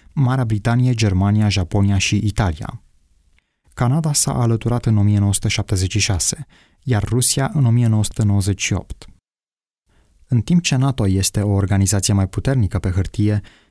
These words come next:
țările G opt la oaltă pot domina nato. Oricare ar fi alcătuirea celor zece regi, faptul că primesc puterea lor de la fiară duce la un război cu mielul.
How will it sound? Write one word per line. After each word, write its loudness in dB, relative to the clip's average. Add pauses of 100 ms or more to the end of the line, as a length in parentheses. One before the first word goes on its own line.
(140)
țările 0
G -2
opt -2
la 0
oaltă -2 (140)
pot -4
domina 2
nato. -2 (760)
Oricare -2
ar -2
fi -4
alcătuirea 0
celor 0
zece -2
regi, -2 (240)
faptul -4
că -2
primesc 0
puterea -2
lor 0
de -2
la 0
fiară -2 (320)
duce -2
la 2
un 2
război 0
cu -2
mielul. 0